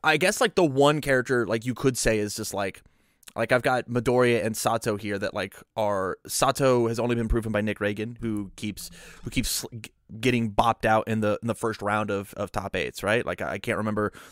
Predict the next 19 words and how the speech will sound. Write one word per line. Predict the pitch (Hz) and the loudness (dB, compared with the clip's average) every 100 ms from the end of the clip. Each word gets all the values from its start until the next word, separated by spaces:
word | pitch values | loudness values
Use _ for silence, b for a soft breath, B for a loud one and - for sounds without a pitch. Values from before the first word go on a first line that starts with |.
| - | -6
the | 104 | -2
last | 101 - | -2 -2
time | 104 101 | -4 -2
he | 104 101 - | -4 -6 -6
really | 110 101 98 - - | -6 -4 -6 -6 0
pushed | 117 107 110 | 0 0 -6
it | - | -4
through. | 101 120 - B B B _ - | 0 0 -2 B B B _ -12
I | - 107 | -6 -4
think | - - - | -4 -6 -6
Midoriya, | 135 110 107 123 190 - | 0 2 4 4 2 0
under | 110 95 | -4 -4
his | 104 98 | -6 -8
two | - | -8
symbols, | 101 - 104 160 165 - - _ _ _ - | -8 -6 -2 -2 -4 -8 -16 _ _ _ -6
is | 127 143 | 0 2
a | 131 | 4
good | 113 120 | 4 2
character. | 110 110 98 - - | 2 -2 -2 -6 -16